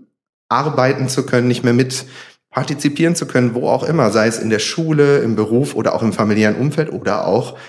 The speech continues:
im Eheleben. Also tatsächlich ist Betätigung bei uns weit gefasst und es geht wirklich darum,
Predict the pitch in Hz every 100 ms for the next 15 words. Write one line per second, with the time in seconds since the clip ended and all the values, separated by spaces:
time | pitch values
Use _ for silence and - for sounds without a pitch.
0 | _ - 107 98 110 139 104 98 92 82
1 | 117 117 113 123 139 143 151 - - -
2 | - - - 127 139 160 147 135 - 127
3 | 127 107 127 - - - 127 - - 113
4 | 107 117 107 110 127 160 - 98 101 165
5 | 214